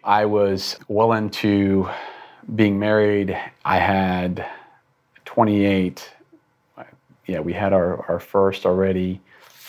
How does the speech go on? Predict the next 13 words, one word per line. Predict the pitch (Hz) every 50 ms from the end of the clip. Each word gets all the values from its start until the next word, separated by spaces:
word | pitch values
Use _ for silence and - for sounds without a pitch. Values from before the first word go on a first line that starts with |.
| - - - - - - - - -
Twenty-eight | - - - 180 214 220 208 202 - -
was, | 135 127 120 113 110 -
was | - 131 117
an | 117 107 101
interesting | 123 123 123 - 127 - - - 117 - -
age | 98 95 92 92 87 85 82 - - - -
because | - 104 95 - - 104 101 101 98 95 95 98
that | - 117 113 101
was | 113 110 104 104 110
right | 107 110 117 120 131 127
around | 131 117 117 117 113 110
the | 104 95
time | - - - 113 104 101 95 92 90 90 90 90 92 98